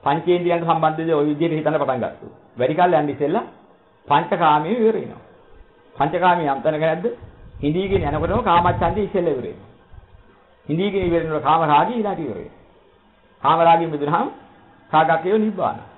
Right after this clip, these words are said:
එතන ගැටීමක් ඉවරයි. ද්වේෂක්කේව නිබ්බාන කියලා. මෝහයක් ඉවරයි. මෝහක්කේව නිබ්බාන නිවන පූර්ණ. ඔන්න නිවන් මඟ. ඉතින් ඔක ඉගෙන ගන්න එකක්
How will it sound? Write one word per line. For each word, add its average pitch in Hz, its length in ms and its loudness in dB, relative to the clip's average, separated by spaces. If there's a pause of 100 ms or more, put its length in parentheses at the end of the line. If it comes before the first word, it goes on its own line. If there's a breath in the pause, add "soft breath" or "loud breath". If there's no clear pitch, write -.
(480)
එතන 175 160 -6
ගැටීමක් 175 480 0
ඉවරයි. 135 180 0
ද්වේෂක්කේව 160 400 -2
නිබ්බාන 143 380 -2
කියලා. 113 240 -8
මෝහයක් 156 360 -2
ඉවරයි. 165 240 -2
මෝහක්කේව 165 420 -4
නිබ්බාන 151 320 -2 (340)
නිවන 220 220 -2
පූර්ණ. 226 320 -6 (880)
ඔන්න - 120 -6
නිවන් 233 240 0
මඟ. 107 200 -6 (320)
ඉතින් 185 160 -4
ඔක 202 100 2
ඉගෙන 185 200 2
ගන්න 185 200 0
එකක් 208 100 -6